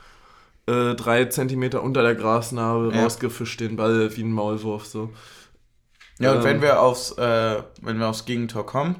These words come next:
Speaker 1: Genau,
Speaker 2: dann
Speaker 1: und dann
Speaker 2: reden
Speaker 1: kommen
Speaker 2: wir
Speaker 1: wir aufs
Speaker 2: erstmal über eine
Speaker 1: Gegentor.
Speaker 2: strittige Szene, die
Speaker 1: Ja,
Speaker 2: vorher,
Speaker 1: da, da, da,
Speaker 2: äh,
Speaker 1: da wird Baumgartel schon beim Pass ganz schön am Arm gezogen, so.
Speaker 2: Ja.
Speaker 1: Also, muss man sagen, das wird meistens gepfiffen.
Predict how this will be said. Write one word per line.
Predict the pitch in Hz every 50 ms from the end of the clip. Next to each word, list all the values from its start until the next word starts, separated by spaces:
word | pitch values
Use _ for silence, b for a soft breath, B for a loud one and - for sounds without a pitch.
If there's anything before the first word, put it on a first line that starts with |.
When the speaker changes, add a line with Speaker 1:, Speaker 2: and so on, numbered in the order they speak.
| B B B B B B
Speaker 1:
Genau, | - 165 170
Speaker 2:
dann | 165 165
Speaker 1:
und | 165
dann | 170
Speaker 2:
reden | 160 - 165
Speaker 1:
kommen | 175 165
Speaker 2:
wir | 170
Speaker 1:
wir | 165
aufs | 160 165
Speaker 2:
erstmal | 165 180 185 156
über | 160 165
eine | 165 165
Speaker 1:
Gegentor. | 165 165 165 170 175
Speaker 2:
strittige | 170 151 135 156 147
Szene, | - - 214 233 233 240 233 196
die | 196 185 180
Speaker 1:
Ja, | 135 139
Speaker 2:
vorher, | 170 175 175 175 175 175 170 170
Speaker 1:
da, | 175 165
da, | - 165
da, | 165 180 175
Speaker 2:
äh, | 170
Speaker 1:
da | 180 175 - -
wird | 185 208 196 - -
Baumgartel | - 127 147 170 202 220 202 196 196 190 196 202 196
schon | 196 - 196 190 165 -
beim | 131 135 165 196 202 196
Pass | - 180 185 185 - - -
ganz | 135 135 170 196 -
schön | - 220 202 196 165
am | 139 139
Arm | - - 131 151 180 202
gezogen, | 196 196 - 208 202 202 233 277 311 320 -
so. | - 113
Speaker 2:
Ja. | 120 120 131 160 170 - - - _ _ -
Speaker 1:
Also, | 151 165 160 165 160 B B B B
muss | - 160 175 170
man | 202 180 170
sagen, | 139 139 135 151 175 190 B B B _ _ -
das | - 123 117 - - - _
wird | 113 117 117 113 - 123 123 131 147 - - -
meistens | 110 113 117 113 110 113 117 127 131 - - 139 156 156 - -
gepfiffen. | 131 - 147 151 156 240 269 320